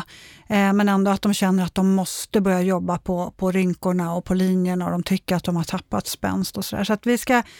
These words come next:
vi ska prata lite om vad som händer i huden och, eh,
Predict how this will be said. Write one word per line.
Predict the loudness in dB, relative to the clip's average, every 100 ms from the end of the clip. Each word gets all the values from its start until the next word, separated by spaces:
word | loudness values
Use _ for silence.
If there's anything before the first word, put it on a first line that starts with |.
| -20 -20 -6
vi | -4
ska | 0 2 4 2 -2 -12 -8
prata | 2 2 4 2
lite | 2 0 0 2
om | 2 2 0 -2
vad | -2 -2
som | 0
händer | 0 2 2 0 0
i |
huden | 2 2 0 0 2 2 2 0
och, | 0 -2 -4 _ -2
eh, | 2 2 2